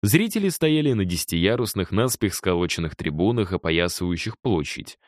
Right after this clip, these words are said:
чтобы большему количеству людей было видно то, ради чего все собрались. Повсюду стояли камеры.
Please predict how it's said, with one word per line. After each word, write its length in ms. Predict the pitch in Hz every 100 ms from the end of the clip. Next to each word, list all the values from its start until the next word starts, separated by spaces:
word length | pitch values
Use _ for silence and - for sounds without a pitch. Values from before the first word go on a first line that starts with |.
| _ _
чтобы 340 | - - 220 220
большему 500 | 143 180 165 175 156
количеству 540 | 131 117 - - 95
людей 340 | 85 76 110 117
было 240 | 131 147
видно 440 | 104 85 101 98
то, 320 | 82 85 92 98 _ _
ради 300 | - 175 175
чего 420 | 151 - 90 82 87
все 240 | - 80
собрались. 720 | - 78 95 87 64 - - _ _ _ _ -
Повсюду 420 | 101 95 220 240
стояли 360 | 220 160 165 185
камеры. 600 | - 87 82 85 71 82